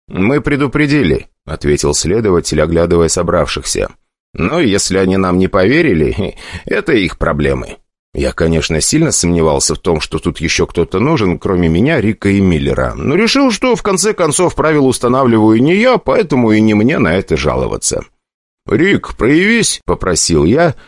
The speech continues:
и тут же над столом, на котором простынёй было прикрыто тело, возник полупрозрачный призрак. «Вот одна из жертв», и я показал на труп. «Хм»,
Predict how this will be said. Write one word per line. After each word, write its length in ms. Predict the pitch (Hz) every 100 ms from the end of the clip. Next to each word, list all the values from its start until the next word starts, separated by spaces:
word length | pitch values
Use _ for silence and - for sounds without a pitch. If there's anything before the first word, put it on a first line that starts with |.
| _
и 100 | 143
тут 200 | 185 285
же 80 | 233
над 160 | 220 196
столом, 420 | - 202 208 127
на 80 | 95
котором 420 | - 110 107 101
простынёй 500 | 101 104 - 113 82
было 200 | 76 85
прикрыто 500 | - 92 - 90 123
тело, 320 | - 226 220
возник 420 | 170 107 85 135 -
полупрозрачный 840 | 101 139 - 78 78 82 - 82
призрак. 560 | - 73 65 67 - - _ _ _ _
«Вот 360 | - 143 202 196
одна 300 | 151 156 156
из 80 | 101
жертв», 460 | 107 101 - - _
и 80 | 69
я 140 | 85
показал 440 | - 92 80 82 82
на 120 | 80
труп. 280 | - 73 - - _ _ _ _ _ - -
«Хм», 480 | 269 226 78 78